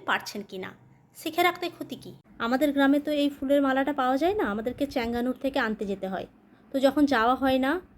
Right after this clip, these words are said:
আর যদি বাড়িতে ফুল থাকে, তো এই আন্টি আমাদেরকে বানিয়ে দেন। তো এই দেখুন এটা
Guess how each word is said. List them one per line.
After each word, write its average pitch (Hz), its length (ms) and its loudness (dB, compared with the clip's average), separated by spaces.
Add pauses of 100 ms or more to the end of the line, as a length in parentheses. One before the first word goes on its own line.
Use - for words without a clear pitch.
(200)
আর 226 140 -2
যদি 262 200 0
বাড়িতে 226 260 0 (100)
ফুল 254 160 -4 (120)
থাকে, 262 200 -2 (100)
তো 294 40 0 (140)
এই 233 140 4
আন্টি 220 260 -4
আমাদেরকে 226 380 -6
বানিয়ে 196 320 -4
দেন। 175 120 -8 (920)
তো 254 80 -10 (380)
এই 320 80 0 (120)
দেখুন 330 280 -2 (120)
এটা 311 120 -2